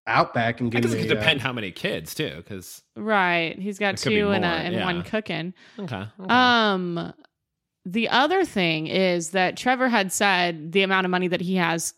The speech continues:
Speaker 3: like, they'll never have to work a day in their life. They'll be set up forever, basically. And so Ron is like, "I don't want that to be the case." Like,
Speaker 2: How
Speaker 3: I
Speaker 2: much
Speaker 3: want
Speaker 2: do you
Speaker 3: them.
Speaker 2: think it is?
Speaker 3: Well, my question is, what is gonna happen with the other ninety percent?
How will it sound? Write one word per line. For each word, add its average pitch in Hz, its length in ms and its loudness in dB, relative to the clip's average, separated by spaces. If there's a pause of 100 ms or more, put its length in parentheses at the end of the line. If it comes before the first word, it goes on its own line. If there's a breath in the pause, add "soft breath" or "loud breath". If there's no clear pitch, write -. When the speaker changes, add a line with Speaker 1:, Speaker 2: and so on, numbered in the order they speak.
(100)
Speaker 3:
like, 175 260 0
they'll 180 160 4
never 180 240 2
have 180 140 0
to 175 100 -2
work 165 160 0
a 170 40 -4
day 165 140 -4
in 160 60 -2
their 160 140 -4
life. 170 260 0
They'll 170 100 -4
be 175 80 -4
set - 200 -4
up - 160 -6
forever, 185 400 0
basically. 185 480 -6
And 180 120 -4
so 170 140 0
Ron 175 240 2
is 170 160 -6
like, - 240 -6
"I 170 240 0 (140)
don't 170 200 -2
want 175 200 -4
that - 240 -10
to - 80 -16
be - 100 -12
the - 80 -16
case." - 340 -12
Like, - 120 -12
Speaker 2:
How - 100 2
Speaker 3:
I - 20 0
Speaker 2:
much 180 100 -4
Speaker 3:
want 170 160 -2
Speaker 2:
do 175 40 2
you 160 60 2
Speaker 3:
them. 107 100 -6
Speaker 2:
think 151 300 -2
it 101 100 -4
is? - 340 -6
Speaker 3:
Well, 370 200 4
my 330 340 4
question 190 600 0
is, 175 520 0 (140)
what 214 320 4
is 240 160 2
gonna 233 160 0
happen 196 340 0
with 196 160 0
the 185 120 0
other 175 180 0
ninety 170 480 -2
percent? - 560 -10